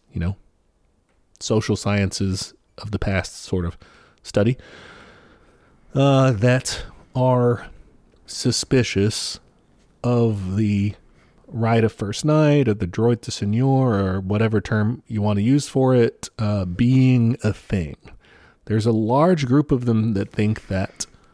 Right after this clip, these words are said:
it's not universal, but it's pretty substantial, that say that it was mostly a, a medieval or later,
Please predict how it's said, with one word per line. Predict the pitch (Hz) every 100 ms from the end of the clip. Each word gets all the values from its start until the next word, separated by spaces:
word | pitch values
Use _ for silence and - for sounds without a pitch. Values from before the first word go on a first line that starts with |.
| _ _ -
it's | -
not | 151 160
universal, | 123 117 139 175 - 151 131
but | 104 104 _ -
it's | 107 - - _ _ -
pretty | 147 143
substantial, | - 90 117 113 - 98 92 - - _ _ _ _ _ _ _ _ _ _ _
that | 131 110 107 - - _ _ _
say | - - 110 110
that | 107 113 120
it | 117
was | 110 104 98
mostly | 107 117 120 - 123 110 -
a, | 104 98 98 98 _ _ _ _ _ _ -
a | 101
medieval | 98 101 120 123 117
or | 104
later, | 104 104 101 98 92